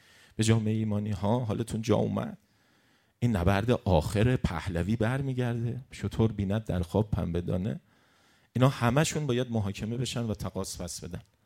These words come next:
اونایی که ثروت‌های انبوه پیدا کردن در این چهل و هفت سال انقلاب، سر سفره انقلاب به جیب زدن، باید مصادره بشن اموالشون، اونایی که محرکان بودن. ببین، این بیت المالی که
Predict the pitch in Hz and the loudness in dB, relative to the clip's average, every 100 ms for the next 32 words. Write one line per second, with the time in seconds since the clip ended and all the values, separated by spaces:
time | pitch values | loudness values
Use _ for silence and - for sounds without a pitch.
0 | _ _ _ _ _ _ _ _ - 131 | _ _ _ _ _ _ _ _ 2 6
1 | 143 147 143 - - 120 110 110 - 139 | 6 4 -2 -6 0 2 4 4 4 0
2 | 151 113 107 110 127 139 139 131 131 127 | 0 0 0 4 4 4 2 2 2 2
3 | 127 127 113 123 - 101 95 95 - - | 0 2 2 0 0 4 4 4 0 2
4 | 120 120 101 90 98 117 - 110 107 95 | 2 2 0 -2 2 2 2 0 2 0
5 | - 104 110 98 90 90 107 113 90 104 | 2 2 2 -2 -2 2 2 2 0 2
6 | - 113 95 101 110 - - - - 113 | 2 2 2 0 0 -10 -20 -20 4 6
7 | 117 101 95 95 104 117 - 117 95 92 | 6 2 2 4 4 4 0 -2 -2 2
8 | 113 120 - 113 98 95 104 85 85 80 | 2 2 -2 -2 0 2 2 0 -2 -4
9 | 80 92 85 76 76 76 - _ _ _ | -4 -2 -2 -2 -6 -8 -10 _ _ _
10 | _ - 120 127 120 - 104 90 87 85 | _ -2 -2 0 -4 0 0 2 0 2
11 | 95 117 117 - 107 | 4 4 2 -2 -6